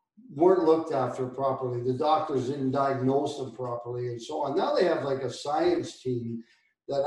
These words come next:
actually will go to the coach and say, "This guy needs a day off. He's, he's wearing down a little bit." And, you know, had we had that in our day,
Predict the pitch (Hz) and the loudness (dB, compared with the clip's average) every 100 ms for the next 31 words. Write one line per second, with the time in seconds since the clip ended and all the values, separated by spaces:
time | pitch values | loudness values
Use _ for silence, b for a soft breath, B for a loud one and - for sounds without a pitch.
0 | 175 202 - 175 147 139 131 147 175 202 | 4 4 4 4 6 2 0 4 6 6
1 | 165 - - 185 - - - _ _ _ | 2 -2 6 6 6 -2 -14 _ _ _
2 | _ 131 - 139 127 - _ _ _ 165 | _ -10 0 2 2 -2 _ _ _ 6
3 | 175 - 165 156 151 143 127 123 143 143 | 6 6 6 6 6 6 2 2 2 4
4 | 135 101 - - _ _ - 135 - - | 2 2 -4 -12 _ _ -6 -4 -4 -6
5 | 131 135 127 123 _ _ _ _ 131 151 | -4 0 -2 -4 _ _ _ _ -2 2
6 | 156 143 131 139 143 139 123 117 120 - | 2 2 2 4 4 2 0 -2 -6 -10
7 | - 135 131 117 B B B - 143 127 | -6 -2 -2 -4 B B B -2 2 4
8 | 156 196 185 165 135 151 - 147 139 131 | 6 4 6 6 6 4 2 2 2 2
9 | 127 135 190 131 120 120 117 | 2 0 0 0 0 0 -4